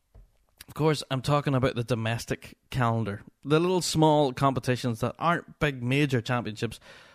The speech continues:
but are still relatively important, in my opinion, uh, to the piping world. So I did ask the question. So what we put up on our Facebook page on The Big Rab Show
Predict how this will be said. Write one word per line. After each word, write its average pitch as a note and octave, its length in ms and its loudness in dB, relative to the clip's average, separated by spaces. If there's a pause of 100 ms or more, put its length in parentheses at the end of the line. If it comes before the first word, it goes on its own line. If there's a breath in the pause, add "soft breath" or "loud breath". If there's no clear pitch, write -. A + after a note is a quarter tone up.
but - 140 4
are G#3 80 6
still A#3+ 340 4
relatively E3 560 4
important, B2 500 2
in F#3 200 2
my D#3+ 240 0
opinion, A#2 440 -4 (400 loud breath)
uh, A#2+ 220 -2
to C3 140 -2
the A#2 100 0
piping A#2 340 0
world. A2+ 160 0
So B2+ 140 2
I B2+ 80 4
did B2 300 -2 (100)
ask A2+ 300 -2
the A2 80 -6
question. G#2 480 -8
So - 120 -2
what E3+ 220 2
we F#3 100 2
put A#3 220 2
up - 160 -2
on A3 80 0
our G#3 120 4
Facebook F3+ 440 0
page D#3+ 240 0
on D3+ 80 2
The D3 80 2
Big D#3+ 160 2
Rab A#2+ 240 -2
Show A#2+ 220 -2